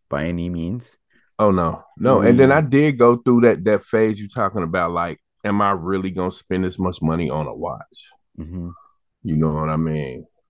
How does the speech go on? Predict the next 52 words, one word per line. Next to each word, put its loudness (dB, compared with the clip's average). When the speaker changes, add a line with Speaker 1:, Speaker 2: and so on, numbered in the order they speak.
Speaker 2:
You -8
know. -8
And -6
Speaker 1:
Yeah. -2
Speaker 2:
it's -10
like, 2
"Yeah, 0
I -4
am." -4
You -10
know -8
what -4
Speaker 1:
Yeah. -2
Speaker 2:
I -6
mean? -6
Speaker 1:
Well, 2
if 0
you, -6
Speaker 2:
Um, -10
Speaker 1:
if -4
you -4
think -10
about 0
it, -4
break -2
it -4
down -4
this -14
way, -8
right? -8
Somebody -2
out -4
there -4
may -8
be -6
into, -10
um, -12
shoes, -10
may -6
be -4
into -8
drinking -8
a -8
lot -8
of -16
coffee, -10
may -6
be -4
into, -6
I -4
don't -4
know. -4